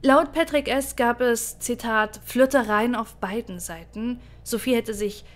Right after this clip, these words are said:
schließlich auf dem Weihnachtsmarkt mal an ihn angelehnt.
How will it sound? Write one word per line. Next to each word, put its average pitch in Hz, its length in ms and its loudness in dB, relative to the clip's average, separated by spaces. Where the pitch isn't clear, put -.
schließlich 233 560 -6
auf 202 140 -10
dem 196 160 -4
Weihnachtsmarkt 226 1080 -6
mal 190 360 -4
an 190 200 -8
ihn 185 240 -10
angelehnt. 185 880 -8